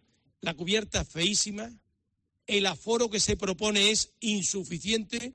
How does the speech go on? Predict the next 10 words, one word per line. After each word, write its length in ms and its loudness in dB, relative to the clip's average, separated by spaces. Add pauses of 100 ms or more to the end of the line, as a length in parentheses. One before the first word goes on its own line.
(120)
por 140 0
lo 120 0
cual 340 0 (460)
que 140 0
tenga 340 2
claro 380 -2
el 100 -2
Consejo 420 -4
de 80 -2
Administración 720 -2